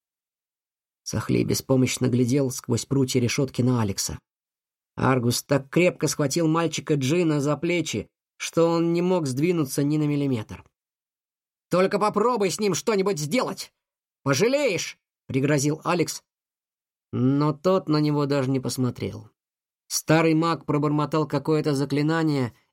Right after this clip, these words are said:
и опустил Скорпиона в ладони Сахли. В голове Сахли образовалась пустота. Все мысли как будто улетучились, он больше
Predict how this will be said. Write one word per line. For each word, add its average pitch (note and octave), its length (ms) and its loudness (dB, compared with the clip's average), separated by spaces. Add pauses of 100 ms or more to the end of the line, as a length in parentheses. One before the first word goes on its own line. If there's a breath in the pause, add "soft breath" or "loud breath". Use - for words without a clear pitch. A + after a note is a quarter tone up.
(100)
и D#3+ 100 2
опустил D#3 720 0
Скорпиона C3+ 840 0
в A2+ 120 -6
ладони B2 440 2
Сахли. - 520 -6 (800)
В - 80 -6
голове A#2 360 2
Сахли A#2+ 380 0
образовалась A#2+ 680 0
пустота. A2 720 -4 (680)
Все - 220 2
мысли D3 380 2
как B2 180 0
будто C3 280 0
улетучились, C3 760 -2
он B2+ 200 0
больше C3 540 0